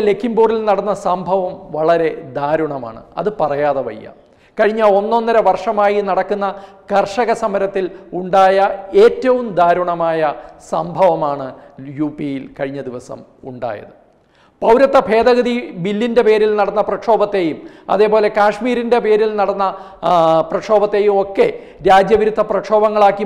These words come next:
മാറ്റാനും അതിൻ്റെ പേരിൽ രാജ്യത്ത് കലാപം ഉണ്ടാക്കാനും ശ്രമിച്ച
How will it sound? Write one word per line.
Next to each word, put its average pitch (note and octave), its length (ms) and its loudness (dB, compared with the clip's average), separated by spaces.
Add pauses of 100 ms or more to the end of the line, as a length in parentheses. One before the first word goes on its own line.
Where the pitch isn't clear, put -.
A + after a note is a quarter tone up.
മാറ്റാനും F#3+ 480 0 (340)
അതിൻ്റെ G#3 320 0
പേരിൽ A3 260 4 (120)
രാജ്യത്ത് G3+ 460 2
കലാപം A3 400 4
ഉണ്ടാക്കാനും G3+ 520 0
ശ്രമിച്ച G3+ 300 -6